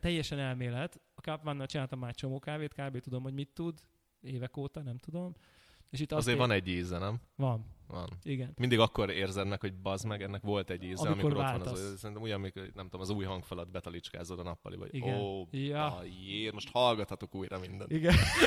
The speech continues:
Speaker 1: Az, az mennyire rossz. Igen. Na igen, igen, igen. És szerintem az a tény, hogy mondjuk itt fixen, vagy, vagy lényegesen stabilabban, lényegesen forró vizet tud rátolni, azt szerintem így game changer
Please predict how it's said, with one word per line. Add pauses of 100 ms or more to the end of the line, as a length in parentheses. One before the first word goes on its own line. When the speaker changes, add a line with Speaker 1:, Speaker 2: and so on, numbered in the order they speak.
(520)
Speaker 1:
Az,
az
mennyire
rossz. (840)
Igen. (680)
Na
igen,
igen,
igen.
És
szerintem
az
a
tény,
hogy
mondjuk
itt (240)
fixen,
vagy,
vagy (160)
lényegesen
stabilabban,
lényegesen (540)
forró
vizet
tud
rátolni,
azt
szerintem
így (480)
game
changer